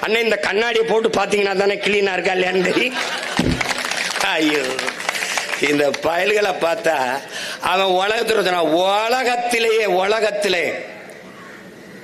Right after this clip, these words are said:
அதிகமா குப்பை இருக்கிற நாடு இந்தியா. இந்தியாவின் நிலப்பரப்பு எவ்வளவு பெருசு, அந்த அளவிற்கு கடலுக்குள்ள குப்பை கிடக்கு. மீனின் எண்ணிக்கையை விட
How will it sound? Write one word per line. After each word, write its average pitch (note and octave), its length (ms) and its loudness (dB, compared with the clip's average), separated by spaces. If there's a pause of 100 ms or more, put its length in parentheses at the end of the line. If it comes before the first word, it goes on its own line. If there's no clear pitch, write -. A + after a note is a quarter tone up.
(1500)
அதிகமா C4+ 760 0
குப்பை G#3+ 400 0
இருக்கிற E3 280 2
நாடு D#3 300 0
இந்தியா. A2+ 360 0 (1500)
இந்தியாவின் B3 720 2
நிலப்பரப்பு B3 680 2
எவ்வளவு G#3+ 400 2
பெருசு, G#3 340 0 (460)
அந்த C#4+ 540 0
அளவிற்கு F4 420 0
கடலுக்குள்ள A3+ 600 2
குப்பை E3+ 300 2
கிடக்கு. G2+ 300 -2 (1400)
மீனின் C#4 560 2
எண்ணிக்கையை B3+ 580 2
விட C4+ 240 2